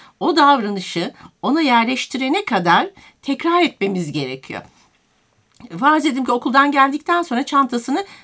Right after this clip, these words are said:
bir koyması gerekiyor. Bu basit bir şey ama çocuk bir eşyanın yerini öğrenecek. Okuldan geldiği zaman o eşyayı bir yere koyacak. Şimdi siz diyorsunuz ki okuldan geldikten sonra ayakkabılarını çıkart, e, vestiyere koy, çantanı da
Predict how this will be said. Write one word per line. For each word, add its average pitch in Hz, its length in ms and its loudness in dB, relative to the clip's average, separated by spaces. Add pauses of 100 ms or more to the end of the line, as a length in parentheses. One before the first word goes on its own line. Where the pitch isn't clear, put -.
(140)
bir 233 100 -8
koyması 285 440 2
gerekiyor. 131 520 -8 (460)
Bu 285 320 0 (180)
basit 202 420 -8
bir 339 40 -4
şey 453 180 -2 (140)
ama 139 280 0 (420)
çocuk 311 300 -2
bir 381 140 6
eşyanın 294 400 2
yerini 285 400 2
öğrenecek. 190 640 -2
Okuldan 294 380 0
geldiği 285 300 2
zaman 277 220 0
o 285 40 0
eşyayı 277 420 -2
bir 269 60 -2
yere 240 240 2
koyacak. 135 420 -10 (320)
Şimdi 302 200 -8
siz 320 220 2
diyorsunuz 349 360 2
ki - 80 -2
okuldan 311 360 0
geldikten 294 440 2
sonra 240 160 -6
ayakkabılarını 233 600 -2
çıkart, - 440 2 (420)
e, 196 400 -2
vestiyere 247 520 0
koy, 320 180 -2
çantanı 208 520 0
da 320 160 2